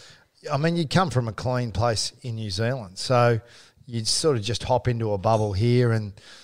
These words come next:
to be honest, like, living here in Lennox is like living in a bubble. You, you, you don't see anyone. You, you only go where you need to go, and, and that was it. So,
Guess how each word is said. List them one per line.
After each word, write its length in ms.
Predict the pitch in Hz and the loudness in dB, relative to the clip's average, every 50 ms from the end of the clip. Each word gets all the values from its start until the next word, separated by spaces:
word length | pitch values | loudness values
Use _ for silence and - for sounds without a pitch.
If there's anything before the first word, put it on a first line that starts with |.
| - _ _ _ _ _ _ | -20 _ _ _ _ _ _
to 100 | - 120 | -6 -4
be 160 | 107 107 113 117 | 0 2 2 2
honest, 460 | 117 135 135 117 107 90 - - - | 2 2 0 0 -2 -4 -4 -2 0
like, 180 | 110 104 107 104 | 0 0 0 -2
living 300 | 123 127 131 113 113 104 98 | -2 -2 0 0 -2 -2 -2
here 240 | 107 117 113 110 | 0 0 2 0
in 80 | 104 101 | 0 0
Lennox 380 | 101 110 113 113 107 101 - - | 0 -2 -2 -2 -4 -6 -8 -8
is 120 | 104 95 | -8 -4
like 240 | 101 107 110 123 - | -2 0 0 0 0
living 260 | - 120 110 110 107 | 0 -2 -2 -2 -2
in 100 | 104 98 | -4 -4
a 60 | 98 92 | -4 -4
bubble. 440 | 82 101 107 98 104 104 101 104 - - - | -2 -2 0 0 0 0 -2 -2 -8 -12 -4
You, 120 | - 131 143 | -2 -2 0
you, 180 | 143 147 147 147 147 147 | 0 -2 -4 -4 0 0
you 40 | 139 | 2
don't 220 | 127 151 143 120 - | 2 2 2 2 -2
see 140 | - - 131 | 0 2 2
anyone. 400 | 131 131 135 135 135 135 135 135 | 2 4 2 2 2 2 2 2
You, 100 | 131 127 | 2 2
you 220 | 131 139 139 139 | 2 2 4 4
only 180 | 135 143 131 123 | 4 6 4 4
go 220 | 110 127 127 120 120 | 4 4 6 6 6
where 140 | 117 120 | 6 6
you 160 | 117 113 110 110 | 4 4 2 2
need 220 | 120 120 117 104 | 2 2 2 2
to 60 | 104 | 0
go, 340 | 98 117 117 123 127 123 117 | 0 2 4 6 6 4 4
and, 220 | 117 113 113 113 - | 2 0 0 -4 -2
and 160 | 120 117 110 | -2 -2 0
that 120 | 110 101 90 98 | 0 -4 -4 -4
was 160 | 98 95 123 | -4 -2 -2
it. 180 | 151 143 - _ _ _ _ | -2 -4 -6 _ _ _ _
So, 400 | - - - 127 120 117 113 | -10 -2 2 4 4 6 4